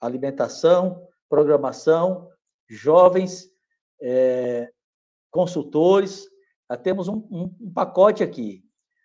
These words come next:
Agora eu quero aproveitar aqui pra, é, mostrar a página do Instagram do F S Y Brasil e também a página do Instagram do F S Y Sergipe e do F S Y Fortaleza. O casal Torga tá sem conseguir entrar aqui,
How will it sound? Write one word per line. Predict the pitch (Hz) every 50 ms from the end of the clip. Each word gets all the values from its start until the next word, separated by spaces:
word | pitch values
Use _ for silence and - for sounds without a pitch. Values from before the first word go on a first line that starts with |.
| _ _
Agora | - 139 139 165 185 214
eu | 220 214
quero | - 220 226 208 180 170 - - - -
aproveitar | - 147 - - 160 143 127 139 139 131 - - 143 131 120
aqui | 110 - - - - 175 190 185 - - _ _ _ _ _ _ _ _ _ _ _ _
pra, | 151 151 151 160 170 180 190 - - - _ _ _ _ _ _ _ _ _ _ _ _ _ _ _ _ _
é, | 135 127 127
mostrar | 131 139 165 196 185 180 - - 151 151 160 185 196 190 190 - _ _ _ _ _ _ _ _ _ _ _
a | - 160
página | 156 - - 190 190 226 254 226 202 196 185 175
do | - 160 165
Instagram | 160 156 - - 147 123 117 120 127 135 139 143 143 - - - - _ _
do | 131 139 147
F | 143 147 147
S | 139 - -
Y | 139 135 131
Brasil | 131 123 113 104 - - - 160 202 190 - - - - _ _ _ _ _ _ _ _ _ _ _ _ _ _ -
e | 175 190
também | - 208 202 170 160 175 185
a | 175
página | 180 190 180 175 180
do | 180
Instagram | - 196 170 143 147 156
do | 151 151
F | 143 - 151
S | 143 - -
Y | 147 143 147
Sergipe | 143 - 143 127 - 139 160 - 196
e |
do | 160 170 147
F | 147 - 143
S | - - - 139
Y | 131 127
Fortaleza. | - 135 131 - 139 113 113 135 156 151 143 123
O |
casal | - - 139 131 139 135 135 135
Torga | 151 143 143 139 147 135
tá | - 139 131
sem | - 156 151
conseguir | - 143 143 139 139 143 123 127 135 139
entrar | 120 - 127 131 127
aqui, | 117 - - - 147 175 175